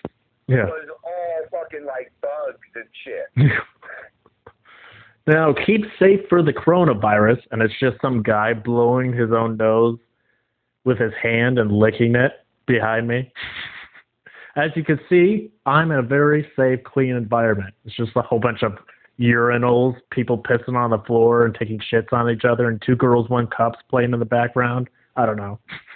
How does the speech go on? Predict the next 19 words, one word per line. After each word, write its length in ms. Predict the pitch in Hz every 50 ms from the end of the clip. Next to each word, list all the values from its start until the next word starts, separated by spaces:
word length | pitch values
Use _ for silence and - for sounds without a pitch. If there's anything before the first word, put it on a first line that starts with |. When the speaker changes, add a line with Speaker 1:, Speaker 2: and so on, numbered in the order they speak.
| - - - - - - - - - -
Speaker 2:
No, 80 | 180 - - - - - - - 180 180 165 170 156 - - _ _ _ _ _ _ 170
we 100 | 175 180
would 160 | 190 185 180 175
have 200 | 185 185 185 185
to 80 | 196 180
get 120 | 175 180
a 160 | 170 160 135 123 -
drone 580 | 120 131 123 123 131 139 139 151 165 170 180 _ _ _ _ _ _ _ _ _ - - _ _ _ _ _ _ _ _ _ -
and 160 | 147 139 135
get 160 | 143 160 156 -
some 120 | 160 147 131 123
video 300 | 131 143 143 147 143 147 156 147 139 135 131
of, 60 | 123 127
like, 340 | 127 123 117 113 113 _ _ _ _ _ -
cats, 420 | - 131 127 135 151 - - - - _ _ _ _ _ _ _ _ _ _ _ _ _ - _ _ _ _ _ _ _ _ _ _ _
the 60 | - -
homeless 360 | - 180 175 - - 175 170 -
shelters. 480 | - - 587 587 587 - 440 403 - - - _ _ _ _ _ -
Speaker 1:
Yeah. 300 | 147 147 139 - - -